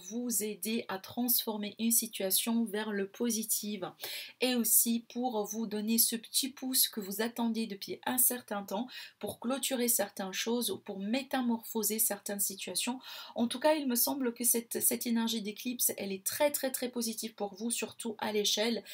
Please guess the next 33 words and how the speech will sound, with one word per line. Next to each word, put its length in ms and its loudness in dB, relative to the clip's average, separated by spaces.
professionnelle. 680 0
Peut-être 420 -2
l'échelle 320 0
relationnelle, 840 -2
voilà, 420 4
comme 140 4
ci, 180 4
comme 180 0
ça, 360 4
mais, 300 2
euh, 160 6
en 120 2
tout 140 -6
cas, 240 4
pour 200 -2
la 100 2
vie 160 0
active, 380 -2
le 120 0
professionnel, 680 -2
on 100 0
vous 140 -10
dit 180 -2
certainement 600 4
qu'il 580 -2
est 140 2
question 380 0
d'une 340 -4
très, 280 0
très, 180 -4
très 160 -2
belle 180 -2
métamorphose, 800 -4